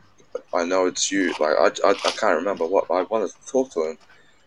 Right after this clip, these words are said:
And as soon as that thought came into my head, that just to say something, I just got this big, yeah, that sudden, uh, like, the jolt, like when you, when you're about to fall asleep and you just, you're falling in your bed.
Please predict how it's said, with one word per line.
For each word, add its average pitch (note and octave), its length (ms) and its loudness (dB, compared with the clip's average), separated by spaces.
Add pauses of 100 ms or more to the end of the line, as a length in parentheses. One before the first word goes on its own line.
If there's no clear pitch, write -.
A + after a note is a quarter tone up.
(160)
And F#2+ 120 -4
as F2+ 120 0
soon A#2 240 0
as F#2+ 120 -2
that G#2+ 220 0
thought - 340 4
came F2+ 200 -2
into F2 180 -8
my E2 160 -4
head, F2+ 260 2
that - 640 -4
just - 160 -2
to - 60 -10
say - 420 4
something, E2 540 -4 (200)
I F2 60 -4
just - 300 -4
got - 160 -2
this E2+ 120 -6
big, F2+ 280 0 (500)
yeah, F#2+ 200 0
that E2 300 0
sudden, F2+ 380 0
uh, E2+ 240 -2 (100)
like, D#2+ 140 -10 (140)
the - 80 -6
jolt, F#2 440 2 (640)
like C#2 200 -6
when F2 100 -4
you, E2+ 240 -2 (600)
when F#2 160 -4
you're F2 100 2
about F#2 240 4
to - 80 -16
fall F2 260 2
asleep E2 380 0
and E2 100 -12
you D#2 100 -14
just, - 380 -8
you're E2 100 -8
falling F2 380 0
in E2+ 100 -4
your D#2+ 100 -6
bed. E2+ 240 0